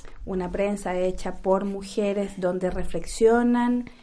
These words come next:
eh, el lugar de la mujer en la sociedad, hay un gran grupo que corresponde a la prensa cultural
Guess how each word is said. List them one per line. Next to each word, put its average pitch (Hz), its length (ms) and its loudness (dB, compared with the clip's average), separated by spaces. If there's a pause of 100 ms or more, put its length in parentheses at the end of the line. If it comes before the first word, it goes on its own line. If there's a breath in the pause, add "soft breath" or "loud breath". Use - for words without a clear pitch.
(400 loud breath)
eh, 175 460 -2
el 175 100 -4
lugar 185 400 -2
de 214 80 -4
la 208 80 -2
mujer 196 800 -4
en 190 320 -8
la 202 100 -6
sociedad, 269 600 0 (380 soft breath)
hay 233 260 6
un 226 120 2
gran 254 260 2
grupo 269 380 2
que 254 140 -4
corresponde 240 920 0
a 214 220 0
la 208 200 0
prensa 220 380 -2
cultural 185 540 -2